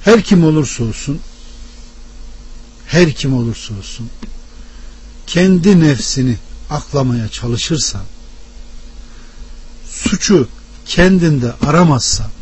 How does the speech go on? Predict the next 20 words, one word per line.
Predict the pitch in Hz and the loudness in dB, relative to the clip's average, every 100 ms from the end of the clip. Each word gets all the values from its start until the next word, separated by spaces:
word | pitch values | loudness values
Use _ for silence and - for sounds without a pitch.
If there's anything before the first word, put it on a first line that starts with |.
| - - - - - - - - - - - - - - - - - - | -14 -14 -14 -16 -18 -12 -12 -12 -16 -16 -14 -14 -14 -20 -20 -18 -16 -8
inanın | 156 135 120 82 82 | -2 -2 -2 -6 -10
helak | 98 - | -12 -14
olur. | - - - - - - - - - - - - - - - - - - - - | -16 -16 -16 -16 -12 -10 -10 -16 -20 -20 -18 -16 -16 -16 -16 -16 -16 -16 -16 -8
Ve | 131 139 127 | -2 -2 2
bu | 202 240 - - - - | 2 0 -6 -18 -16 -16
kendini | - 147 143 131 139 151 120 | -4 0 0 2 2 0 0
beğenmeye | 120 123 123 123 123 135 | -2 0 0 0 2 2
götürür | 120 117 - 120 131 | 0 -4 -4 -8 -4
insanı | 120 107 120 120 147 | -6 -6 -4 -4 -4
ki | - 120 - - - - - - - - - - - | -6 -8 -8 -20 -18 -16 -16 -16 -18 -20 -20 -20 -10
Allah | 127 123 143 | -2 0 0
muhafaza | 120 120 110 107 104 104 | -2 -2 -4 -6 -8 -6
bir | 120 | -6
de | 120 | -6
bu | 113 107 - | -6 -8 -4
huy | 120 | -2
olursa | 120 107 120 - 107 95 - - - - - - - - - - - | 0 0 -4 -6 -12 -14 -16 -16 -14 -14 -14 -14 -16 -18 -18 -16 -8
artık | 131 - 127 - | -6 -6 -8 -8
onun | 131 127 160 | -2 4 6
da | 143 | 6